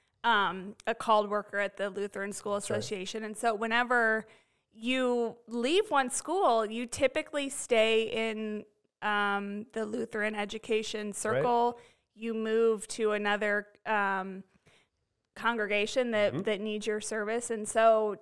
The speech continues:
Speaker 1: that you stayed here in Decatur and pursued another career outside of Lutheran ministry,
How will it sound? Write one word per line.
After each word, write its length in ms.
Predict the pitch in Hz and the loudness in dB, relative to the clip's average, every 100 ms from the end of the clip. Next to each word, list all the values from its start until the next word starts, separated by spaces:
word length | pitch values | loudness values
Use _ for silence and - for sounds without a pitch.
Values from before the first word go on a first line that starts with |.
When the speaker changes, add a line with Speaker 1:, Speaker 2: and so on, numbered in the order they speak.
| _ - | _ -6
Speaker 1:
that 200 | 240 226 | 0 0
you 220 | 240 262 | 0 -4
stayed 360 | 262 - 240 233 | -4 4 4 4
here 220 | 247 220 | 0 0
in 100 | 220 | 0
Decatur 500 | 208 - 220 214 202 | -2 -2 0 2 2
and 160 | 202 202 | 0 -4
pursued 440 | 190 196 - 214 | -8 -8 -6 -4
another 320 | 202 190 190 | -2 -2 -2
career 640 | 190 - 196 196 196 190 - | -4 -4 -2 0 0 0 2
outside 520 | 196 - - 208 202 | 0 0 -2 -2 0
of 120 | 190 | -2
Lutheran 440 | 202 214 - 208 196 | -2 -2 -4 -6 -4
ministry, 720 | 202 196 - 196 196 196 | -4 -6 -6 -4 -2 -2